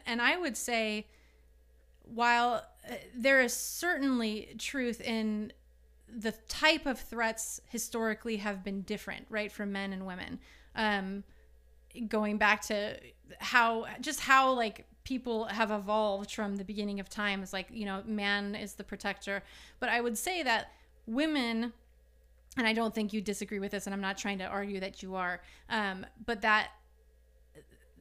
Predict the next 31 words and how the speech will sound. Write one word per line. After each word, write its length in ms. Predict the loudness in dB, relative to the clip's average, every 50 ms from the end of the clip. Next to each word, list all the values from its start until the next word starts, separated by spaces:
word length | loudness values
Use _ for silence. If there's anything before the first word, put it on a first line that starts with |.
| -12
the 200 | -8 -2 -2 -2
types 560 | -2 -2 -6 0 4 4 4 4 2 -2 -4 -4
of 100 | -4 -6
threats 520 | -10 -12 -10 -4 -2 -2 -2 -2 -4 -4
that 200 | -4 -4 -2 -2
women 260 | 0 0 0 0 0 -2
have 160 | -2 -4 -4
experienced, 840 | -6 -8 -10 -8 -6 -6 -4 -4 -4 -4 -4 -6 -6 -10 -12 -14 -14 -18 -20 -20 -20 -20 -20 -10 -4
um, 420 | -2 0 0 0 0 -4 -6 -10 -12 -16 -20 -20 -20 -20 -20 -20 -20 -20 -20 -20 -20 -20 -6 -2
I 120 | 0 0
don't 260 | 2 0 -2 -2 -2 0
think 200 | 0 0 2 2
have 180 | 2 2 2
historically 680 | 0 -2 -4 -4 -4 -4 -2 -2 -2 -2 -2 -2 -2
been 160 | -2 -2 -4 -4
seen 580 | -4 -6 -6 -4 -2 -2 0 0 0 -2 -4 -6 -4 0
as, 540 | 0 2 2 0 0 -2 -4 -6 -8 -10 -12 -18 -20 -20 -20 -20 -20 -20 -8 _
as 220 | -2 -2 -2 -2 -4
valid 640 | -4 -2 0 0 0 0 0 0 0 0 -2 -4 -6 -8 -18 -20 -4 -2
of 160 | -2 -2 -2
threats, 580 | -4 -6 -2 0 0 0 0 -4 -8 -8 -10 -10 -6 -2
um, 440 | 0 2 2 2 0 -2 -4 -6 -8 -14 -20 -20 -20 -20 _ -20 -20 -14 -12 -8 -4
because 520 | -4 -4 0 2 2 2 2 2 0 -6 -4 -4
a 80 | -4 -4
threat 440 | -4 -6 -8 -2 0 2 0 0 -2 -8 -10
to 400 | -10 -4 -2 0 0 0 0 -2
your 240 | -2 -2 -2 -2 -2
body, 360 | 0 4 6 6 6 6 4
like, 140 | 0 -2 -4
for 160 | -2 0 0
example, 640 | 0 0 0 0 0 0 -2 -2 -4 -4 -4 -6 -6